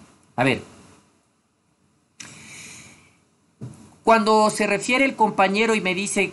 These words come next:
"¿Qué diferencia entre un Estado democrático y federal?". Eh, como les digo, es comparar pedra, pe-, pie-, eh, como es, eh, manzanas con peras.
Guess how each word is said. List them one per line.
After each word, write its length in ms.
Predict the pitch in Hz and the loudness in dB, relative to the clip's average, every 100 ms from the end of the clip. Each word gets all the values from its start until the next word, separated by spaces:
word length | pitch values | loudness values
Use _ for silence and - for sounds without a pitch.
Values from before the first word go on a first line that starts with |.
| 165 160 | -6 -4
"¿Qué 120 | 233 | -2
diferencia 560 | 240 - 208 226 220 | -2 -2 0 0 0
entre 160 | 202 202 | -2 -2
un 60 | 196 | 0
Estado 260 | 208 208 | 2 2
democrático 640 | 190 170 156 202 208 190 170 | 2 0 0 0 0 -2 -2
y 60 | |
federal?". 540 | 151 151 143 175 165 - - - - - | 0 0 2 2 2 -2 -12 -18 -18 -12
Eh, 160 | 131 131 | -10 -4
como 240 | 147 147 | 0 2
les 140 | 143 147 | 2 2
digo, 220 | 175 170 | 2 0
es 80 | 170 | 0
comparar 580 | 170 156 147 165 160 | -2 2 2 2 0
pedra, 400 | 175 180 170 170 - | -2 -2 0 -2 -2
pe-, 80 | 170 | -10
pie-, 340 | 151 156 190 190 | -2 0 0 0
eh, 180 | 139 110 | -2 -2
como 220 | 143 147 | -2 0
es, 180 | 143 - | 0 -2
eh, 220 | 123 117 117 | 0 0 0
manzanas 500 | 139 131 170 165 151 | -2 -2 -2 -2 -2
con 160 | 139 | -4
peras. 440 | - 170 156 - | -2 0 0 -4